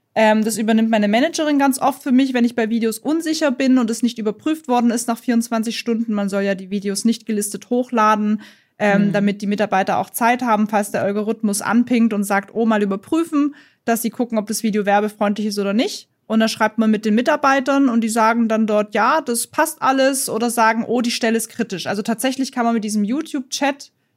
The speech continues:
Speaker 1: ähm, hat man die Möglichkeit, tatsächlich auch mit denen zu interagieren. Die antworten auch recht schnell, um die Videos überprüfen zu lassen, was ich ein super cooles Feature finde. Und da hat YouTube sich echt, äh,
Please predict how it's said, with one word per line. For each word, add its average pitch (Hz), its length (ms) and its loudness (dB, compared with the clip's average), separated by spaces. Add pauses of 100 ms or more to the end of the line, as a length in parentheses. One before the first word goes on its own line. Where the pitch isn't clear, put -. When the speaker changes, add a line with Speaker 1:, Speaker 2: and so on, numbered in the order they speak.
(160)
Speaker 1:
ähm, 226 280 4
hat 240 160 -2
man 262 120 4
die 226 100 0
Möglichkeit, 247 600 0
tatsächlich 233 440 -6
auch 214 180 0
mit 214 160 -2
denen 220 240 0
zu 208 200 -8
interagieren. 214 540 0
Die 233 100 0
antworten 240 420 0
auch 220 160 -4
recht 233 200 -10
schnell, 214 240 0
um 208 120 -2
die 196 100 -6
Videos 214 240 -4
überprüfen 240 460 -2
zu 220 100 -6
lassen, 196 260 -2
was 196 160 -6
ich 196 140 -16
ein 196 80 -10
super 285 380 -2
cooles 254 320 -2
Feature 262 340 -4
finde. 233 300 2 (340)
Und 208 80 -4
da 220 120 2
hat 220 200 0
YouTube 233 280 -2
sich - 280 -8
echt, 214 420 -4
äh, 202 420 0